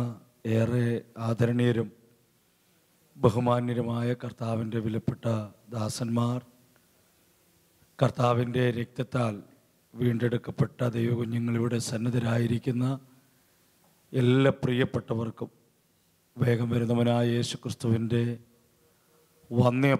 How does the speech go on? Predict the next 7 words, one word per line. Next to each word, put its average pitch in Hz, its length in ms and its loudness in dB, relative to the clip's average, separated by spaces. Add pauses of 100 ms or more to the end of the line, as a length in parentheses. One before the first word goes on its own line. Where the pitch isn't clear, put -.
പരിശുദ്ധ 127 480 -2 (420)
നാമത്തിൽ 127 560 -2 (380)
എൻ്റെ 113 260 -2 (160)
സ്നേഹ 117 360 -2 (340)
വന്ദനത്തെ 117 540 0
അറിയിക്കുന്നു. 120 520 0 (1700)
എൻ്റെ 120 160 4